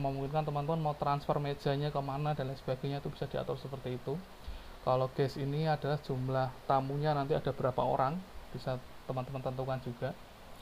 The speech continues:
Dan juga ada reprint untuk resepnya juga bisa di print ulang. Itu sudah memungkinkan seperti itu. Oke. Terus di sini ada menu customer. Menu customer ini memungkinkan kalau misalkan teman-teman mau lihat, eh, mau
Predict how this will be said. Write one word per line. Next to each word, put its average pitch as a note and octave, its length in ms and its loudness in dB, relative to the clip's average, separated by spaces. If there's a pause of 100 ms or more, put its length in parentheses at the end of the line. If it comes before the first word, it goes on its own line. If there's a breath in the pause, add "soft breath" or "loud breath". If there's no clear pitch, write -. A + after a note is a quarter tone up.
(460 loud breath)
Dan C3 160 4
juga C#3+ 320 8
ada D#3 240 6
reprint D#3 400 4
untuk C#3+ 160 -2
resepnya C#3+ 560 0
juga C#3+ 240 2
bisa D3 240 2
di C3+ 160 0
print C3+ 240 2
ulang. C3 240 0 (400)
Itu D#3+ 400 4
sudah C#3 400 8
memungkinkan C#3 560 2
seperti C3+ 400 -2
itu. B2 160 -4 (960)
Oke. C#3+ 160 2 (800 loud breath)
Terus E3 160 12
di C#3+ 80 4
sini E3 240 8
ada D3+ 240 8
menu D3 240 4
customer. D3 480 4 (320)
Menu C#3+ 160 0
customer D3+ 480 2
ini F3 160 4
memungkinkan D#3+ 560 4
kalau E3 240 4
misalkan D#3+ 320 2
teman-teman D#3+ 480 2
mau D#3 240 2
lihat, C#3+ 320 2 (560)
eh, C#3+ 160 4
mau C#3+ 240 6